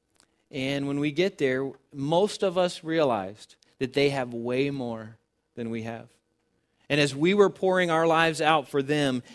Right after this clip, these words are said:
God did this supernatural thing of filling us up. So we poured our lives out and helped and served and did all kinds of really neat things in one week. It's amazing what thirty-nine people can accomplish in a week.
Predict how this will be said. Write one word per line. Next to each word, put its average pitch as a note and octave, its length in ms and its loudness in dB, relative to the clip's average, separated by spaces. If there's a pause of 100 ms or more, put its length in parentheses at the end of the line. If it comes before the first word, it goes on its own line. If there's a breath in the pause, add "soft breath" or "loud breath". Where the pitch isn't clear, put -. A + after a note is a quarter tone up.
(160 loud breath)
God E3+ 320 10
did E3+ 200 8
this D3+ 240 2
supernatural E3 840 0
thing C#3 460 -4 (260 loud breath)
of D3+ 220 4
filling G#3 560 6
us E3+ 440 4
up. D#3+ 360 0 (1040)
So F#3+ 100 -2
we A3+ 120 2
poured G3 240 0
our F3 100 2
lives E3 300 2
out E3 140 6
and C#3 100 -8
helped E3 280 0
and D#3+ 120 -4
served E3 260 0
and D#3+ 80 -6
did D#3+ 140 2
all E3 100 2
kinds E3 320 -4
of C#3+ 160 0 (120)
really F#3 280 2
neat E3+ 220 -4
things D#3 320 -4
in C3 100 -4
one C#3+ 200 -4
week. B2+ 220 -6
It's B2+ 140 -12
amazing C#3+ 520 -2
what A#2 260 -8
thirty-nine D3+ 420 0
people C#3 300 -4
can B2+ 160 -8
accomplish C3 480 -8
in A#2+ 60 -10
a A#2 40 -10
week. A#2 340 -12